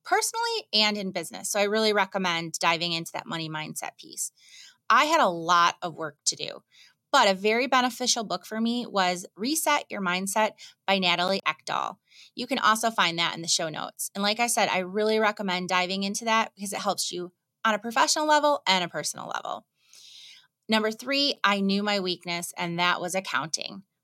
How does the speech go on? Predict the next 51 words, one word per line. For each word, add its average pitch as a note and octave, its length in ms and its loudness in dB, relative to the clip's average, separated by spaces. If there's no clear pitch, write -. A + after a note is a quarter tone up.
We G3 80 -8
can't G#3+ 260 0
<laughs> - 40 0
all A3 220 4
be A#3 120 4
good C4 160 4
at G#3 80 6
everything, F3+ 680 2
and F3 320 -2
that's F3+ 240 0
okay. D3 420 -6
Accounting B3+ 460 2
and A#3+ 100 -2
bookkeeping A3 600 -4
are F3+ 160 2
not F3+ 340 0
my E3+ 120 -4
strong D#3+ 300 -6
suit, - 280 -10
and F#3 120 -2
I G#3+ 100 2
know A#3+ 220 2
this G#3+ 180 -4
about E3+ 240 -4
myself. - 460 -10
So G#3+ 520 2
first - 560 -2
thing D4+ 160 -2
I D4+ 120 2
did D#4 180 2
was A#3 180 0
I G3 180 6
hired F#3 360 0
an F3 100 -6
accountant. - 580 -6
The F3+ 60 -8
second D#4+ 400 0
hire F#3+ 240 2
I F3 140 0
made E3+ 260 -6
was G3 200 -2
a G#3+ 60 -6
team A3+ 280 -2
member A#3 380 -2
I E3+ 120 -8
knew F#3+ 220 -4
I G3 120 2
could G3+ 160 -10
trust - 320 -4
for F3 140 -8
bookkeeping. - 640 -10